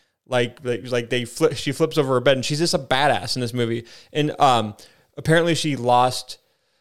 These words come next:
some, uh, a certain amount of weight, but she, like, trained for three months to, like, become super, super muscular and, like, this really, like, a,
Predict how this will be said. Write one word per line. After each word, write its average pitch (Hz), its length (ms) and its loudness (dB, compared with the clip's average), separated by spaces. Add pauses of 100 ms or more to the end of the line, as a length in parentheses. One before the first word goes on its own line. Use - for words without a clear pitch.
(520)
some, 156 340 0
uh, - 340 -10
a - 40 -10
certain 208 220 2
amount 180 140 4
of 139 60 4
weight, 139 140 4
but 139 120 -2
she, 143 140 0
like, 135 180 2
trained 147 360 0
for 139 100 -2
three 131 280 -2
months 120 400 -2
to, - 80 -4
like, 113 240 -2
become 120 460 -2
super, - 580 -4
super 113 680 -2 (1400)
muscular 120 760 0
and, 113 200 -2
like, 113 320 -4 (200)
this 123 220 -8
really, 123 340 0
like, 117 180 -4
a, 110 120 -4